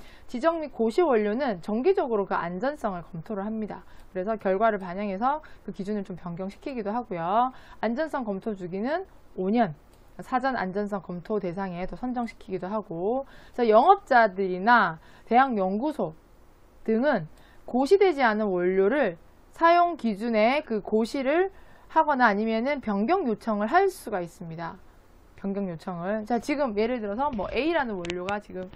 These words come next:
화장품 원료가 되어 있지 않아요. 근데 어디 산, 산에 갔다가 내가 그런 시-, 신기한, 어, 이파리를 하나 찾아낸 거예요. 근데 내가 다쳤다. 근데 이거를 이렇게, 이렇게 해가지고, 어, 피부에 발랐는데 너무 좋은 거야. 그래서 이거를, 어, 가지고 이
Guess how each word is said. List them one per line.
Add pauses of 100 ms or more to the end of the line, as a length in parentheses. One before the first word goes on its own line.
(160)
화장품
원료가
되어
있지
않아요. (300)
근데
어디
산,
산에
갔다가
내가
그런
시-,
신기한, (320)
어,
이파리를
하나
찾아낸
거예요.
근데
내가
다쳤다. (280)
근데
이거를 (240)
이렇게,
이렇게
해가지고, (200)
어,
피부에
발랐는데 (240)
너무
좋은
거야.
그래서
이거를, (340)
어, (260)
가지고
이